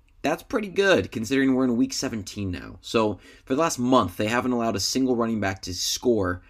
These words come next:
on a carry within the red zone. Um, I said this on the pod, they've been number one against running backs in general, uh, in fantasy, but also in real-life production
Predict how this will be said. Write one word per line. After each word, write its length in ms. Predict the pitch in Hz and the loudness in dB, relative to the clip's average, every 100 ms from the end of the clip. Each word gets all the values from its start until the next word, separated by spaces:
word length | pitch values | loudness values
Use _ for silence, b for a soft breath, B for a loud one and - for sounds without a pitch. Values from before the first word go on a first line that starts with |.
| b b b b _ | b b b b _
on 160 | 104 107 | 0 0
a 60 | |
carry 540 | 107 117 98 90 90 - - | 0 0 0 0 -2 -6 -6
within 360 | 101 95 92 | -2 -2 -2
the 80 | 90 | -4
red 220 | 80 71 | -6 -8
zone. 300 | 90 57 87 - _ _ _ | -10 -12 -16 -20 _ _ _
Um, 520 | 92 92 90 90 87 - _ _ _ - _ | -8 -4 -4 -4 -6 -10 _ _ _ -20 _
I 80 | 101 | -4
said 240 | 98 127 110 | -2 -4 -4
this 120 | 117 | -6
on 80 | 104 | -6
the 60 | |
pod, 320 | 95 127 117 | 0 2 2
they've 180 | 107 95 | 0 -2
been 180 | 113 104 | -2 0
number 220 | 120 117 | 0 0
one 200 | 113 113 | 0 -2
against 260 | 110 104 107 | -4 -6 -6
running 160 | 107 | -6
backs 220 | 104 101 98 | -4 -6 -8
in 100 | 90 | -6
general, 540 | 107 120 131 135 - b b b b | -2 -2 0 -2 -6 b b b b
uh, 200 | 98 98 | -2 0
in 80 | 101 | -2
fantasy, 560 | 95 135 151 139 113 104 | 2 2 2 0 -2 0
but 120 | 110 | 2
also 380 | 110 104 117 107 | 0 2 0 0
in 240 | 95 95 | -2 -2
real-life 440 | 104 110 101 104 - | -2 -2 -2 -4 -6
production 600 | 92 87 - 90 90 | -6 -6 -6 -6 -6